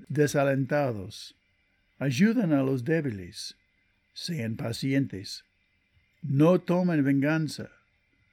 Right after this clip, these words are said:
busquen ser amables mutuamente, alégrense siempre, oren sin cesar, sean agradecidos,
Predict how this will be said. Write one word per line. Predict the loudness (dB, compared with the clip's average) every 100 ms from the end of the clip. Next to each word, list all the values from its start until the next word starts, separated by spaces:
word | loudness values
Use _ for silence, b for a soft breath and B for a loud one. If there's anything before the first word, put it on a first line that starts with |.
| _ _ _ 2
busquen | 6 6 4 0 0
ser | -2 -2 -2 -2 -4
amables | -6 -4 -4 -2 -4 -4 -4
mutuamente, | 0 0 0 -4 -2 -2 -2 -6 -12 -16 _ _ _ _ _ _ _ -2
alégrense | 2 4 4 4 2 -2 -2 -2
siempre, | -2 -2 -2 -2 -6 -12 -16 _ _ _ _ _ _ _ _
oren | -2 0 0 0
sin | 0 0 0
cesar, | -2 -4 -2 -4 -4 -6 -12 -20 _ _ _ _ _ _ _ _
sean | -6 2 4 6
agradecidos, | 4 2 4 4 2 0 0 0 -6 -16 -20